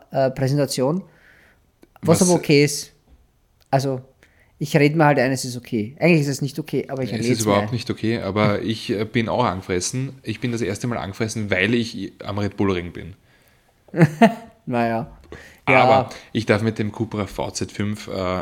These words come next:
Speaker 2: über die Rennstrecke fetzen.
Speaker 1: Genau, und ich fahre dann den Aston Martin D B X. Also das ist alles nur so halb so schlimm. <laughs> Alles nur halb
Speaker 2: Das ist
Speaker 1: so schlimm.
Speaker 2: richtig.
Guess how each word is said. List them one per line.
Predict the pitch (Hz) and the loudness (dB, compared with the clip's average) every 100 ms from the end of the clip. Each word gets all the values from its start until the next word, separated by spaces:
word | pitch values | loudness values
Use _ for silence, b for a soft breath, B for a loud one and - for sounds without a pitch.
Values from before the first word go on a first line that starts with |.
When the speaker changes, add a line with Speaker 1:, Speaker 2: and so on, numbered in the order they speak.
| - | -6
Speaker 2:
über | 98 92 | -6 -4
die | |
Rennstrecke | 87 92 - 92 95 | -4 -6 -6 -6 -4
fetzen. | - - - 92 90 - - _ - - | -10 -12 -10 -10 -10 -18 -20 _ -20 2
Speaker 1:
Genau, | 208 180 147 143 | 6 8 8 6
und | 156 143 | 2 0
ich | 151 - | -2 0
fahre | 139 123 | 4 4
dann | 123 127 | 4 2
den | 127 | 2
Aston | 113 - 131 | 0 0 2
Martin | 104 - 113 | 2 0 -2
D | 113 | -2
B | 113 | -2
X. | - - B | -2 -6 B
Also | 160 180 | 4 8
das | 208 - | 8 8
ist | 233 208 | 8 8
alles | 175 180 180 | 6 6 6
nur | 170 | 6
so | 160 | 6
halb | 107 123 | 6 4
so | 160 | 2
schlimm. | - 117 110 101 - 170 | 0 2 0 0 2 2
<laughs> | 214 - | 4 4
Alles | 185 202 190 | 6 6 6
nur | 160 | 4
halb | 127 104 | 2 2
Speaker 2:
Das | 101 | 0
ist | |
Speaker 1:
so | 95 | -2
schlimm. | 107 | -2
Speaker 2:
richtig. | 92 - | -6 -10